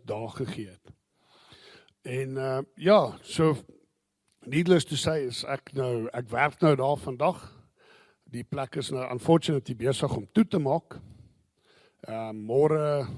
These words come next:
is dit die laaste dag en dan het hulle my nou 'n groot pakket geoffer om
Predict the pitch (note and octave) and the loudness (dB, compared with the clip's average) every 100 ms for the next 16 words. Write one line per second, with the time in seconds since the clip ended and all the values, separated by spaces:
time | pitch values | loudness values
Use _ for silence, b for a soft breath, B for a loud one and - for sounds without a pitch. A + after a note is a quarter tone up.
0 | - - B2+ - A#2+ A#2+ A2+ C3 C#3 - | -14 -10 -8 -6 -8 -10 -4 -2 -2 -4
1 | A2+ C3+ F3 - - - A#2+ A#2+ A#2 A#2 | -4 -2 -2 -8 -16 -12 -8 -6 -8 -8
2 | A2+ C3+ C3+ C3+ B2 C3 C3 C3+ C3 B2 | -6 -4 -6 -8 -8 -10 -8 -6 -4 -4
3 | B2+ B2+ C3 - F3 F3+ - C#3 - D#3+ | -2 0 0 0 -2 -2 -4 -8 -8 -8
4 | - _ - B2+ B2+ B2 C#3+ B2+ B2+ B2 | -10 _ -14 -10 -6 -4 -4 -6 -4 -4
5 | A#2+ A2 | -4 -8